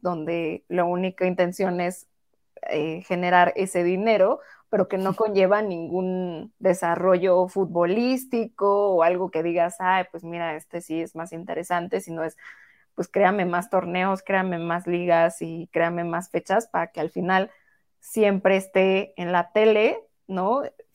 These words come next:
Speaker 1: Y, y tengas, pues, al final partidos aburridísimos donde no pasa
Speaker 2: <laughs>
Speaker 1: absolutamente nada, o copas que no tienen ningún valor realmente, pero que, pues, se empiezan a crear y es como, "Ah, mira, tal equipo ganó tal copa". Ah,
Speaker 2: La Champions, la Premier League,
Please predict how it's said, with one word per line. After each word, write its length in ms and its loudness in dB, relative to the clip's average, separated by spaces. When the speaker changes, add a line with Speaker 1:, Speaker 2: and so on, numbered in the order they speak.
Speaker 1:
Y, 300 -8
y 60 -6
tengas, 400 -4
pues, 180 -14
al 140 -6
final 320 -8
partidos 380 -4
aburridísimos 920 4
donde 240 0
no 160 -2
pasa 220 0
Speaker 2:
<laughs> 0 -
Speaker 1:
absolutamente 760 4
nada, 480 4
o 220 2
copas 400 6
que 400 0
no 240 0
tienen 400 -2
ningún 720 0
valor 600 4
realmente, 560 0
pero 240 -4
que, 100 -14
pues, 320 -16
se 160 -16
empiezan 380 -6
a 100 -2
crear 240 -4
y 40 -4
es 100 -10
como, 220 -10
"Ah, 80 -6
mira, 460 -6
tal 220 -2
equipo 320 -6
ganó 300 -8
tal 240 -8
copa". 320 -10
Ah, 180 -8
Speaker 2:
La 160 -4
Champions, 800 2
la 260 2
Premier 400 -2
League, 400 -2